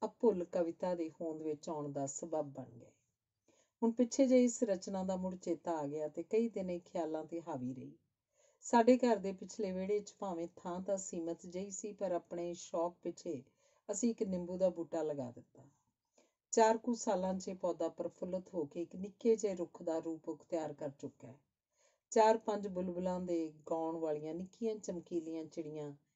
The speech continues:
ਇਸ 'ਤੇ ਬਹਿ ਕੇ ਆਮ ਹੀ ਗੀਤ ਗਾਉਣ ਦੀ ਖੁਸ਼ੀ ਲੈਂਦੀਆਂ ਨੇ। ਬਸੰਤ ਰੁੱਤ ਨੇ ਹੋਰ ਸਭਨਾਂ ਬਿਰਖ ਬੂਟਿਆਂ ਦੇ ਨਾਲ ਸਾਡੀ ਇਸ ਨਿੰਬੂ ਦੀ ਝਾੜੀ 'ਤੇ ਵੀ ਬਹਾਰ ਲੈ ਆਂਦੀ।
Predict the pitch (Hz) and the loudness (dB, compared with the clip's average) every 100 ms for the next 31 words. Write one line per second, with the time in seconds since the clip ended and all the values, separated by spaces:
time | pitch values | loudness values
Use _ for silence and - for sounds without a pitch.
0 | _ 190 185 202 175 175 175 190 170 170 | _ -12 -6 -4 2 2 2 -4 -4 -4
1 | 180 175 170 170 156 156 147 143 143 170 | -6 -6 -6 -6 -4 -4 -2 -6 -8 -10
2 | 160 185 165 139 120 120 107 120 - _ | -8 -6 -4 -4 -8 -14 -18 -20 -20 _
3 | _ _ _ _ _ _ _ 214 226 262 | _ _ _ _ _ _ _ 2 6 8
4 | 269 277 254 247 254 233 226 214 214 220 | 8 10 10 10 10 8 8 8 6 6
5 | - 226 214 214 196 196 190 185 175 185 | 4 2 2 0 0 -2 -4 -6 -2 2
6 | 180 175 170 165 160 - 180 160 165 151 | 4 2 0 0 -2 -2 -4 -2 -4 -4
7 | - 165 165 165 165 170 180 151 131 151 | -6 -6 -6 -6 -4 -4 -4 -4 -6 -8
8 | 160 156 151 156 135 131 135 247 110 131 | -8 -12 -10 -8 -6 -6 -8 -10 -14 -18